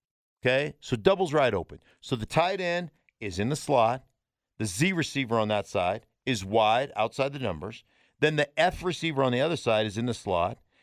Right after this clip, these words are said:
and the X receiver is outside the numbers. So we've spread everybody out.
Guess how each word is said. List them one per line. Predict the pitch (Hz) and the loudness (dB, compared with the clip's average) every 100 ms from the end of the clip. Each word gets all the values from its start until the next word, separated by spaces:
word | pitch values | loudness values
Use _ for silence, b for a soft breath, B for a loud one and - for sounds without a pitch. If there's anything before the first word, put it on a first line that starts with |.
| _ - | _ 0
and | 151 | 0
the | 151 - | 0 0
X | 170 - 175 | -2 -2 -6
receiver | 165 123 113 131 | -4 -2 -2 -2
is | 120 | 0
outside | 110 110 131 131 | 0 2 2 2
the | 160 | 0
numbers. | 214 175 - - b b | -2 -2 -10 -18 b b
So | b 202 | b 2
we've | 208 196 | 2 0
spread | - - 202 214 | -6 -2 2 4
everybody | 226 208 180 175 120 | 4 2 0 0 -2
out. | 78 - | -6 -10